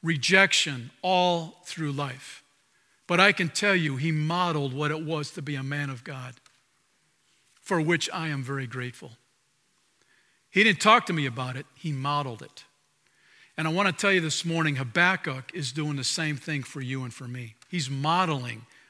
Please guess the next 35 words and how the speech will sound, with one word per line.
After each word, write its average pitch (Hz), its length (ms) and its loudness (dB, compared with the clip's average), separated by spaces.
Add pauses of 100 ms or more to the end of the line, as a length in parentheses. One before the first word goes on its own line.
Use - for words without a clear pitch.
right 190 280 6
in 226 80 2
front 190 320 0
of 123 100 -2
us - 340 -8 (540)
on 160 140 -2
how 156 220 2
we 175 220 4
should 185 220 2
respond 151 540 0
and 131 100 -6
how 165 140 0
we 170 120 0
should 151 220 -2
live 156 180 -2
our 135 140 -2
lives, 127 580 -8 (560)
right? 190 260 6 (1400)
So 160 260 -2
there 175 160 6
we 170 140 6
have 185 240 6
it. - 260 -10 (1400)
It 180 140 2
doesn't 214 260 8
stop 220 440 8
there. 226 320 10
It 151 100 2
gets 180 240 4
worse. 214 680 6
He 185 100 2
says 190 280 6
there's 175 200 4
no 208 180 6
flocks 208 720 4